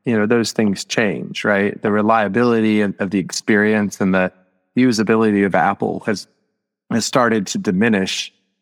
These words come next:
eh, be-, because Apple is more of a fashion statement now than it was in the past. It used to be kind of a little alternative brand. Remember, "I'm a Mac, I'm a P C." You know, they're the, that thing, right? One that's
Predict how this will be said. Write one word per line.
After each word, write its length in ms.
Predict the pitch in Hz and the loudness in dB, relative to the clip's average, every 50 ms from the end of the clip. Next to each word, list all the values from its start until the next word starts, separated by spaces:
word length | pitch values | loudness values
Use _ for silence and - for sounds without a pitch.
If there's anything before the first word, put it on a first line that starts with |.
| _ _ _ _ - 220 | _ _ _ _ -10 -10
eh, 260 | - - - - 123 | -10 -8 -4 -6 -4
be-, 300 | 113 - - 98 67 101 | -4 -2 -2 0 0 2
because 360 | 98 117 95 - 117 104 98 | 0 0 2 2 2 2 2
Apple 360 | 104 104 104 104 - 101 98 | 2 0 0 0 0 -2 -2
is 120 | 98 82 98 | -2 -2 -2
more 200 | 101 98 98 92 | 0 0 0 0
of 80 | 87 | -2
a 60 | 87 | -4
fashion 500 | 85 - - 120 104 104 98 - 104 98 90 | -6 -2 -2 0 0 0 -2 -2 -4 -4 -4
statement 540 | - - 104 95 87 - 85 87 87 87 - | -4 -2 -2 -2 -2 -2 -2 -4 -4 -4 -4
now 440 | - 92 90 85 85 85 82 80 80 _ | -4 -2 0 0 0 -2 -2 -4 -6 _
than 140 | - 110 92 | -2 -2 -2
it 120 | 90 - - | -2 -4 -4
was 560 | 98 92 92 90 87 85 - - - - _ _ | -2 -2 0 -2 -2 -4 -8 -10 -12 -14 _ _
in 120 | - 110 95 | -6 -4 -4
the 60 | 82 | -4
past. 500 | 80 - - 87 82 80 - - - - | -4 -2 -2 -2 -2 -2 -4 -8 -10 -8
It 160 | - - - - | -8 -6 -4 -4
used 180 | 104 92 - | -4 -4 -4
to 60 | - | -4
be 140 | - 85 82 | -4 -4 -2
kind 180 | - - 87 87 | 0 0 0 0
of 80 | 82 | 0
a 180 | 82 82 82 80 - _ _ _ - | 0 0 0 -2 -4 _ _ _ -4
little 180 | - 87 82 | -2 -2 -2
alternative 640 | - - 98 98 - - - 101 92 87 82 87 80 - | 0 0 0 0 0 0 0 0 0 0 0 -2 -4 -2
brand. 260 | - 85 80 82 82 | -2 -2 -2 -2 -2
Remember, 240 | 92 90 90 90 73 | -2 0 0 -2 0
"I'm 220 | 85 95 98 95 | 0 0 0 0
a 40 | 92 | 0
Mac, 300 | 90 95 95 90 85 - | 0 0 0 -2 -2 -2
I'm 120 | - 85 85 | -4 -4 -4
a 80 | 82 | -6
P 160 | - - 82 | -6 -6 -6
C." 300 | 78 - - 82 78 73 _ _ _ _ _ _ _ - | -6 -4 -4 -4 -4 -4 _ _ _ _ _ _ _ -2
You 80 | - 113 | -2 0
know, 40 | 90 | 2
they're 200 | 98 113 107 104 | 2 2 2 0
the, 240 | 92 107 95 92 90 | 0 0 0 0 0
that 300 | 92 101 87 87 87 - | 0 2 0 0 0 -2
thing, 260 | - 92 82 80 71 60 | -4 -4 -2 -2 -4 -4
right? 300 | 80 82 90 95 95 - - _ _ _ _ _ _ _ _ _ _ - - 120 | -2 0 0 0 0 -2 -6 _ _ _ _ _ _ _ _ _ _ -4 -2 0
One 280 | 120 131 131 120 113 | 2 2 2 2 2
that's 160 | 110 98 - | 0 -2 -4